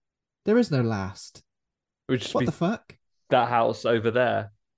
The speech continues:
Speaker 1: That house over there. Which one? The last one on the left. What on earth are you talking about? There's one house over there in the middle of nowhere. It's the
Speaker 2: There's
Speaker 1: last
Speaker 2: a
Speaker 1: one on
Speaker 2: little
Speaker 1: the left,
Speaker 2: sign,
Speaker 1: isn't it?
Speaker 2: there's a little sign in the remake that doesn't say "last house on the left." It just says, like,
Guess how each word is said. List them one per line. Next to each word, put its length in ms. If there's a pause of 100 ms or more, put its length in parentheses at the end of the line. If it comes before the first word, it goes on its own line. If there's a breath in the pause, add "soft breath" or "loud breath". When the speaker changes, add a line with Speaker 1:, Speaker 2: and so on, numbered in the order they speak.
(200)
Speaker 1:
That 140
house 140
over 140
there. 160
Which 220
one? 120
The 60
last 240
one 80
on 60
the 80
left. 240
What 160
on 120 (120)
earth 240
are 20
you 60
talking 280
about? 200
There's 180
one 220
house 320
over 160
there 220
in 120
the 80
middle 220
of 80
nowhere. 400 (480)
It's 80
the 60
Speaker 2:
There's 100
Speaker 1:
last 120
Speaker 2:
a 40
Speaker 1:
one 40
on 60
Speaker 2:
little 120
Speaker 1:
the 60
left, 100
Speaker 2:
sign, 80
Speaker 1:
isn't 120
it? 40
Speaker 2:
there's 120
a 60
little 160
sign 340
in 80
the 100
remake 500 (100)
that 160 (200)
doesn't 340
say 420
"last 300
house 260
on 80
the 60
left." 260
It 80
just 220
says, 260
like, 340